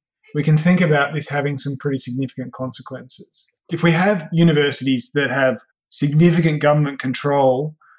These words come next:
and also significant direct government subsidy, then that really allows governments and politicians to decide what it is that these institutions should do. We take part of the,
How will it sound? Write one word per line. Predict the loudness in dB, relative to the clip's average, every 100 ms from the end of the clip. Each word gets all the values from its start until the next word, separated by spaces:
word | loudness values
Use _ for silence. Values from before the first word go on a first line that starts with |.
| _ -2
and | 0 0
also | 0 -2 0 0 0 -4 -14 _
significant | -6 -4 -2 -2 -2 -4 -4 -6 _ -8
direct | -4 -4 -2
government | -4 -2 -6 -6
subsidy, | -4 -4 -6 -10 -10 -14 -18 _ _ _
then | 0
that | 2 0 2
really | 4 4 2 0 -2 -4 -4
allows | 0 0 0 0 -2 -6 -12 -16 _ _ 0
governments | 2 2 0 0 -4
and | -4
politicians | -4 -4 -4 -6 -4 -6 -8
to | -10
decide | -6 0 2 2 0 -6 _ -4
what | -2 0
it | -2
is | -4 -6
that | -6
these | -6 -4
institutions | -6 -8 -8 -6 -6 -4 -4 -6 -12 -12
should | -6 -6 -2
do. | -2 -2 -8 -8
We | -6
take | -2 -2 -2 -12 -4
part | 0 2 0
of | -4
the, | -4 -2